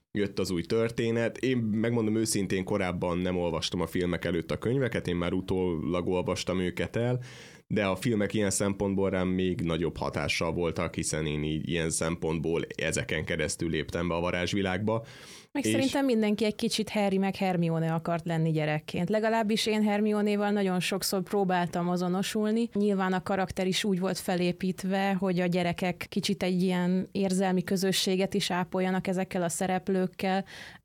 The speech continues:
Speaker 2: de szerintem ez, ez egy ilyen, úgymond sorsközössége talán a, a mi korosztályunknak, és ez egy ilyen jó emlék.
Speaker 1: Hát igen, meg nekünk tényleg ezek a filmek bármikor újra nézhetők, szóval, mm,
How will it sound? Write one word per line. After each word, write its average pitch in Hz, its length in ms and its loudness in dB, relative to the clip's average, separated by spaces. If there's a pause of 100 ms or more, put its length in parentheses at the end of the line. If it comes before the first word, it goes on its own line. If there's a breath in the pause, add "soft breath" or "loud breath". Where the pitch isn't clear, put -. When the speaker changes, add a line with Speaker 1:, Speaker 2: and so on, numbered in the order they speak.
(120)
Speaker 2:
de 190 60 4
szerintem 196 380 2
ez, 196 240 2
ez 190 160 0
egy 190 160 2
ilyen, 196 240 2 (120)
úgymond 208 300 2
sorsközössége 180 1000 0
talán 170 400 0
a, 170 240 0 (340 loud breath)
a 180 80 0
mi 185 140 2
korosztályunknak, 175 960 0
és 196 180 0
ez 202 120 0
egy 196 180 0
ilyen 185 180 2
jó 175 220 2
emlék. 165 500 -2 (280 loud breath)
Speaker 1:
Hát 156 100 -4
igen, 196 200 2
meg 127 100 4
nekünk 127 300 0
tényleg 104 300 0
ezek 107 200 0
a 101 60 -2
filmek 98 340 0
bármikor 92 460 0
újra 90 220 0
nézhetők, 85 640 0
szóval, 92 520 0 (320)
mm, - 80 -6